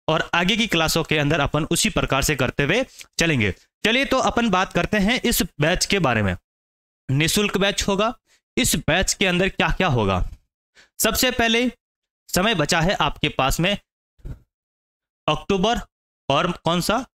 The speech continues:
अक्टूबर महीना और आपका बच रहा है नवंबर महीना। कौन सा बच रहा है? अक्टूबर और नवंबर, क्योंकि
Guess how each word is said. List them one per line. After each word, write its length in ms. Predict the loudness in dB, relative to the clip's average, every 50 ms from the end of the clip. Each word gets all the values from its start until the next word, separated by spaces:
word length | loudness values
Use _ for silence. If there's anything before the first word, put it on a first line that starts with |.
| _ _ _ _ _ _ -4
अक्टूबर 380 | -4 -2 0 0 0 0 0 2
महीना 440 | 2 0 2 2 0 0 -2 -4 _ -4
और 240 | 0 0 0 2 0
आपका 400 | 0 -2 -2 -2 -2 -2 -4 -2
बच 220 | -2 0 -2 0 0
रहा 120 | 0 2
है 200 | 2 0 -2 -2 -2
नवंबर 380 | 0 0 2 2 0 0 0
महीना। 280 | -2 -2 -4 -6 -10 -14 _ _ _ _ _ _ _ _ _ _ _ _ _ _ _ _ _ _ -4
कौन 180 | -2 -2 0
सा 80 | 0 0
बच 180 | 0 0 0 0
रहा 100 | 0 0
है? 160 | 0 -2 -2 _ _ _ _ _ _ -4 -4
अक्टूबर 500 | -4 -4 -2 -2 0 2 2 2 0 0
और 440 | 0 0 0 2 2 2 2 0 -2 -4 _ _ _ _ _ _ _ _ -4
नवंबर, 520 | -2 0 2 2 2 0 0 -2 -4 -6 -8 -8 _ _ _ _ _ _ _ _ _ _ _ _ _ -4
क्योंकि 420 | -4 -2 0 0 0 0 0 -4